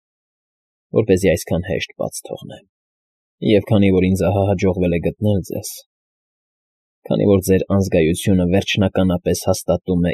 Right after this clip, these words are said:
իմ առաջին ենթադրությունը, որ դուք դժոխքի ծնունդ եք,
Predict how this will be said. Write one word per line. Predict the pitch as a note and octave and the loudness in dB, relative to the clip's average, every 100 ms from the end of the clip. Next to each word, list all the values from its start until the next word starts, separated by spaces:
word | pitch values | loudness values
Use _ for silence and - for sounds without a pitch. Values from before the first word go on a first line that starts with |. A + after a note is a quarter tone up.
| - | -2
իմ | F#2 - | -4 -2
առաջին | G2+ F#2 F2 - A#1+ | 0 0 -2 -4 -4
ենթադրությունը, | - G#2 - - D#3 - D3+ - - - _ _ _ _ _ _ _ | -6 -4 -6 -4 -6 -4 -6 -6 -10 -12 _ _ _ _ _ _ _
որ | - A2+ | 0 0
դուք | - F#2 D#2+ | 2 0 2
դժոխքի | G2+ F#2+ E2 - - | 0 2 0 -2 -6
ծնունդ | - B1+ G1+ G1+ - - | -4 -6 -6 -8 -10 -12
եք, | - | -14